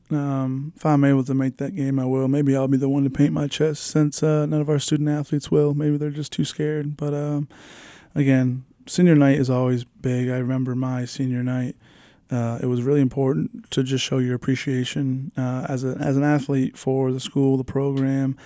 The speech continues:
Uh, I'll never forget my senior night for when I played at the college level. So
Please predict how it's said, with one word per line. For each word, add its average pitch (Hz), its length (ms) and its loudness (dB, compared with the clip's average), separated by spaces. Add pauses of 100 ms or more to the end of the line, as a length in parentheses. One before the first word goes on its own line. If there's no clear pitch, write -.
(360)
Uh, 127 200 -2
I'll 135 140 -2
never 131 240 0
forget 131 400 -2
my 131 200 -4
senior 127 340 2
night 127 340 0 (220)
for 135 460 0
when 135 140 0
I 135 100 0
played 135 320 0
at 120 80 -8
the 135 80 -4
college 139 380 -6
level. 131 280 -2
So 127 360 -4